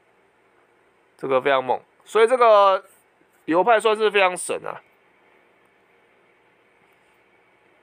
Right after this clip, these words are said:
所以必推这个降龙，降龙流派，而且又很帅，名称又很猛，这样，这卡牌基本上是不会卡的，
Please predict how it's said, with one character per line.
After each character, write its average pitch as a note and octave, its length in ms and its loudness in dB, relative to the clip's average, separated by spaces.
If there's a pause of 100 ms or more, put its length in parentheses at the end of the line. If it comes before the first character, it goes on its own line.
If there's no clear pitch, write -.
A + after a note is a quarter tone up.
(520)
所 E3 160 -4
以 D#3 80 2
必 F3 280 -4
推 E3 240 2
这 E3+ 100 -2
个 D#3 220 2
降 D3+ 360 -6
龙， C#3+ 240 -2 (380)
降 B2+ 240 -4
龙 C#3 160 -2
流 B2+ 160 0
派， C3+ 240 -2 (1000)
而 F#3 60 0
且 G3 120 2
又 A#3 120 4
很 D3+ 140 -2
帅， E3+ 400 -2 (520)
名 D#3+ 200 -6
称 F#3 160 0
又 F#3 160 2
很 C3+ 100 0
猛， C#3 300 -2
这 G#2+ 80 -2
样， G#2 160 -2 (1700)
这 F#3+ 140 -2
卡 C#3 200 -2
牌 C3 140 -4
基 F3 140 -6
本 D3 120 2
上 D3+ 220 0
是 D#3 140 -6
不 C3+ 120 -8
会 C3+ 140 0
卡 - 300 -6
的， - 160 -16